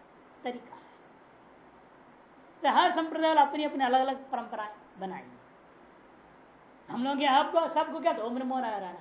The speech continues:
ओम नमो नारायण, सबको नारायण माना, नारायण ही आ रहे हैं, इसे ओम नमो नारायण का नाम स्वागत करते हैं। वो भावना है, है ना, आजकल तो ऐसे बोल देते हैं, जबान से बोलते हैं ओम नमो नारायण।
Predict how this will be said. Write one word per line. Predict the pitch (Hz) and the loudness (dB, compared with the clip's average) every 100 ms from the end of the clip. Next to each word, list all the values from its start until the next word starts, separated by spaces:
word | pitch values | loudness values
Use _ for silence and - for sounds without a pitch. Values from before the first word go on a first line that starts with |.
| 170 | -4
ओम | 254 | -4
नमो | 254 247 247 | -4 -8 -8
नारायण, | 208 196 180 165 | -8 -10 -12 -10
सबको | - 302 349 | -2 0 2
नारायण | 339 320 339 359 | 2 4 4 2
माना, | 349 339 302 - - - - - | 0 0 -2 -4 -18 -20 -20 -8
नारायण | 208 233 254 269 | -4 2 0 0
ही | |
आ | 226 214 | -2 -2
रहे | 226 226 | -4 -6
हैं, | 196 180 - - | -12 -16 -20 -16
इसे | 202 208 | -12 -12
ओम | 220 | -12
नमो | 208 233 | -12 -10
नारायण | 247 202 196 190 | -10 -10 -12 -14
का | |
नाम | 190 185 185 | -16 -18 -20
स्वागत | 185 - 170 | -20 -20 -20
करते | 151 - | -20 -20
हैं। | - - - - - - - - - - | -20 -20 -20 -20 -20 -20 -20 -20 -20 -16
वो | |
भावना | 190 202 240 339 | -6 -4 -2 0
है, | 269 - - - | -2 -4 -16 -20
है | 143 - | -18 -16
ना, | |
आजकल | - - 202 | -16 -16 -10
तो | 196 | -2
ऐसे | 269 247 320 | -2 -2 -2
बोल | 339 359 | 0 0
देते | 339 339 | -2 -6
हैं, | 302 311 330 208 | -14 -14 -18 -14
जबान | 214 220 254 | -12 -10 -12
से | 247 | -16
बोलते | 254 254 262 277 | -16 -16 -18 -20
हैं | 277 | -20
ओम | |
नमो | 262 262 | -18 -16
नारायण। | 247 233 233 | -16 -18 -20